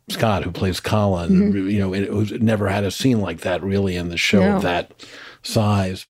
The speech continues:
Speaker 2: And those relationships are very strange between wealthy people and especially their bodyguards. I've, it's really interesting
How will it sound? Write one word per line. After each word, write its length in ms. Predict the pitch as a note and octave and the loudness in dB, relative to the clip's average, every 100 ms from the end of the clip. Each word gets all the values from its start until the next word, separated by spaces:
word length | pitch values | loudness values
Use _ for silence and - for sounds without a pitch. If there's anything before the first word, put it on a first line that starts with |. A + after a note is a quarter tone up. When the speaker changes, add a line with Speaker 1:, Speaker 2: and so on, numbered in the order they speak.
| _ _ | _ _
Speaker 2:
And 80 | A#3 | 0
those 120 | F#4 | 2
relationships 360 | G#4 E4 B3+ G#3 | 2 0 0 0
are 60 | F3 | 2
very 200 | F3+ F3+ | 2 2
strange 400 | - E3 D#3+ D3+ | -2 0 0 0
between 260 | D3 D3+ | 0 2
wealthy 280 | D3+ D3+ C#3+ | 2 0 -2
people 400 | D3 C#3+ C#3+ C#3+ | 0 0 0 2
and 200 | C#3+ C#3+ - _ | 0 -2 -8 _
especially 380 | - A#3 - B3+ | -4 -2 0 0
their 180 | D#3+ D#3 | 0 0
bodyguards. 720 | D#3 D3+ C#3+ C3+ C#3 - - | 0 2 2 0 -4 -6 -2
I've, 200 | - E3+ | 0 0
it's 360 | - A2+ F#3 F3 | 0 -2 -2 0
really 480 | F#3 G#3+ G#3 F3+ | 2 2 2 2
interesting 760 | E3 E3 D#3 - D#3+ D3+ C#3+ | 0 -2 -6 -2 2 2 0